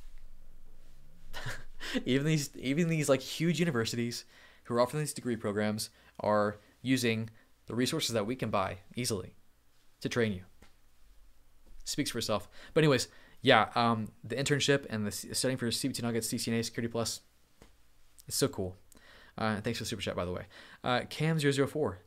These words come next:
another super chat. Dude, thank you so much. Forty years old, working for a service provider. Eight years network. Killer job. Killer job. I love, oh, man. On verge of layoff. Ooh. Uh, don't have college degree.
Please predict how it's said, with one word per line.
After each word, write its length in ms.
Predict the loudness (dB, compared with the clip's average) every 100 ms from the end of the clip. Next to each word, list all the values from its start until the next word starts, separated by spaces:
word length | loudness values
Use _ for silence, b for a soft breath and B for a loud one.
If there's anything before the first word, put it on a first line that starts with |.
| -8
another 200 | -4 -2
super 200 | 0 -2
chat. 160 | -4
Dude, 120 | -6 -4
thank 120 | -2
you 60 |
so 140 | -2 -2
much. 320 | -2 -4 -10 _ -20 -20 _ -20 _ _ _ _
Forty 240 | 0 4 4
years 180 | 4 2
old, 220 | -2 -6 B B B -6
working 240 | -4 -2
for 180 | -4 -4
a 40 | -2
service 260 | -4 -6
provider. 400 | -6 -8 -8 -12 -20 -20 -10 -2
Eight 140 | -2
years 220 | 0 -4
network. 380 | -6 -8 -10 -12 -20 -16
Killer 220 | -4 -4
job. 240 | -2 -4 -6 -14 -12
Killer 220 | -8 -6
job. 220 | -4 -6 -10 -20 -10
I 80 |
love, 200 | -6 -6 -8 -20 -20 -10
oh, 180 | -8 -8 -8
man. 160 | -8 -8 -14 -20 B B B B B
On 120 | -2 2
verge 260 | 2 4
of 180 | 0 -2
layoff. 460 | 0 2 2 -2 -6 -4
Ooh. 200 | -4 -8 B B B B B B B B
Uh, 420 | -6 -4 -4 -4 -8 -10 -4
don't 220 | -2 -2
have 320 | -2 -2 -4 -16
college 400 | -6 -2 -2 -4
degree. 640 | -10 -6 -4 -2 -4 -8